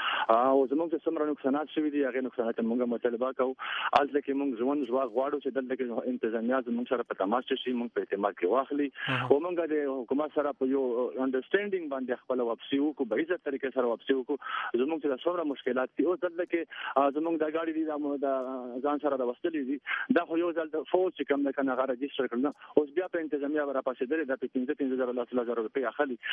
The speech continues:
Speaker 1: او دا به یو کاروبار شروع کول غواړي چې دا بیا د رجسټر شي. هغه خلکو دپاره چې هغه رجسټر ګاډي نه دي، دلته کې چې بلیک مارکیټ
Speaker 2: سمه
Speaker 1: دي،
Speaker 2: ده.
Speaker 1: هغه رجسټر کولو دپاره،
Speaker 2: سمه ده.
Speaker 1: کاروبار خلاصولو دپاره. دلته کې زموږ، زموږ د مسافرینو دپاره غټه مسله ده
Speaker 2: ن-،
Speaker 1: چې موږ
Speaker 2: نثار
Speaker 1: ته
Speaker 2: خان، تاسو،
Speaker 1: ټرانسپورټ
Speaker 2: تاسو خپلې
Speaker 1: دی.
Speaker 2: مسئلې تقریبا وړاندې کړې.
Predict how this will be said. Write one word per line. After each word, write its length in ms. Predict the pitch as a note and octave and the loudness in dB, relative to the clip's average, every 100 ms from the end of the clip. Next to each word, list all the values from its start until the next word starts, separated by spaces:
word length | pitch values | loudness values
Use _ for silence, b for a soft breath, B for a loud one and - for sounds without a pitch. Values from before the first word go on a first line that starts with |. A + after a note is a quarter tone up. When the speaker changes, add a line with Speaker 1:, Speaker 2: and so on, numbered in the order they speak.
| B B B2 | B B 2
Speaker 1:
او 100 | C3 | 2
دا 160 | F3 | 2
به 160 | E3+ F3+ | 0 0
یو 100 | F3+ | 0
کاروبار 440 | E3+ D#3+ D#3 G3+ | 0 0 0 -2
شروع 200 | F#3+ F3+ | -2 -2
کول 240 | E3 D#3+ D#3 | 0 0 0
غواړي 260 | D3+ D3+ | -2 -2
چې 60 | C#3 | -2
دا 100 | C3+ | 0
بیا 160 | C3+ | -2
د 60 | C3 | -2
رجسټر 400 | A#2 A2+ A#2 B2+ | -4 -4 -4 -4
شي. 220 | - G#2+ - | -2 -2 2
هغه 180 | D#3+ F3 | 0 2
خلکو 320 | E3+ F3 F3+ | 0 0 0
دپاره 340 | F3 E3+ F3 E3+ | -2 -2 -2 -2
چې 120 | D3+ B2+ B B B | -4 -6 B B B
هغه 440 | B2 C3 D#3 D3+ C#3+ | 4 4 2 2 2
رجسټر 420 | C3 C3 E3 D#3 | 2 0 -2 -2
ګاډي 300 | C#3 D3 B2+ | -2 0 0
نه 120 | C#3 | 0
دي، 160 | E3 E3+ | 0 -2
دلته 220 | D#3+ D#3 | -2 -4
کې 120 | D3 | -4
چې 100 | - - | -4 -2
بلیک 160 | C#3+ - | -2 -2
مارکیټ 220 | C#3+ - | -6 2
Speaker 2:
سمه 200 | F#3+ E3 | 4 4
Speaker 1:
دي، 100 | C3+ | 4
Speaker 2:
ده. 100 | D3 | 0
Speaker 1:
هغه 120 | C#3 F3 | 0 0
رجسټر 360 | E3+ D3+ - | -2 -4 -2
کولو 180 | D3+ F3 | 0 0
دپاره، 100 | E3+ | 6
Speaker 2:
سمه 240 | G#3 F3 | 8 10
ده. 60 | C3+ | 8
Speaker 1:
کاروبار 300 | C#3 C#3 E3 | 4 0 -2
خلاصولو 420 | D#3+ C#3 D3 D#3+ | -2 0 0 0
دپاره. 320 | C#3+ C#3 C3 - B B | 0 0 -2 -4 B B
دلته 220 | F3 E3+ | 0 2
کې 100 | E3+ | -2
زموږ، 280 | D#3+ E3 D#3 D3 C#3+ | -2 -2 -4 -2 -2
زموږ 160 | D#3 D3+ | 0 0
د 60 | C3+ C#3+ | -2 -2
مسافرینو 460 | B2+ C3 C#3+ E3 E3 | -4 -2 -2 -2 -2
دپاره 300 | D3+ C3 G#2+ | -2 -2 -2
غټه 220 | D3+ D#3 | 0 -2
مسله 340 | C#3+ C#3 C#3+ | -2 -2 -2
ده 80 | D3+ | -2
Speaker 2:
ن-، 260 | - F3+ F#3+ | -2 6 6
Speaker 1:
چې 120 | - | 10
موږ 80 | G#3 | 10
Speaker 2:
نثار 200 | B3 C#4 | 12 12
Speaker 1:
ته 80 | |
Speaker 2:
خان، 200 | C4+ B3+ | 12 10
تاسو، 280 | A#3 C4+ B3+ | 12 10 10
Speaker 1:
ټرانسپورټ 120 | B3 | 8
Speaker 2:
تاسو 260 | - C4 C4 | 12 12 10
خپلې 280 | - C4 B3 | 8 10 12
Speaker 1:
دی. 60 | |
Speaker 2:
مسئلې 300 | A#3 A3 A#3 | 12 12 10
تقریبا 380 | A#3+ A3+ A3 A3 | 10 8 8 8
وړاندې 540 | A3+ F3+ G3 G#3+ F#3+ D#3 | 6 8 10 10 10 6
کړې. 200 | D#3+ | 8